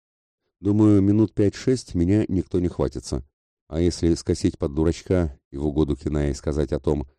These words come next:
что я еще и заблудился, то все десять. Так что работаем. Но сначала к нам в номер. Несколько мгновений лежу в кровати, пока Пандора проводит свои манипуляции.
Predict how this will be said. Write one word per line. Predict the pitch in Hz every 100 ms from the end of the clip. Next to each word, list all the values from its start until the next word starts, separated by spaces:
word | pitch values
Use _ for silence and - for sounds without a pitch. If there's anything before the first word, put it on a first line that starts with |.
| _ _
что | -
я | 80 73
еще | 67 - 76
и |
заблудился, | 67 65 71 90 113 - 65 - _ _
то | 135
все | - 139
десять. | 73 69 64 - _ _ _ _ _ _
Так | 120 113
что | - 110
работаем. | 104 78 67 57 52 _ _ _ _ _
Но | 85 82
сначала | - 73 104 113 120 120 _
к |
нам | 78 78
в | 73
номер. | 71 62 53 _ _ _ _ _ _ _ _
Несколько | 80 85 80 73 -
мгновений | 76 73 78 98 92 85 76
лежу | 78 78 82
в |
кровати, | - 90 90 - 62 - _ _
пока | 76 73
Пандора | 71 71 76 98 78
проводит | 64 73 73 76 73
свои | - 76 76
манипуляции. | 73 69 78 69 - 67 60